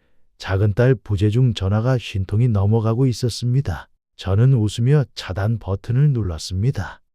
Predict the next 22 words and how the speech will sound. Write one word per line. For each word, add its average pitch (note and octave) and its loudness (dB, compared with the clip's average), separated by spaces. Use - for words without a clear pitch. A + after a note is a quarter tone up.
그리고 G2 6
택시를 G#2 0
잡아탔습니다. A#2 0
기사 G2 4
양반, G#2+ 4
부산으로 G2+ 2
갑시다. - -6
제가 G2+ 2
향한 G2 2
곳은 B2 4
부산의 G#2 0
한낡은 A#2+ 0
제즈바였습니다. G#2+ -2
삼십 F#2+ -2
년 G2+ 2
전 A#2+ 4
제가 A#2 2
현실과 A#2 2
타협하고 A#2+ -2
서울로 A2 2
올라오기 A2+ 2
전 C3+ 2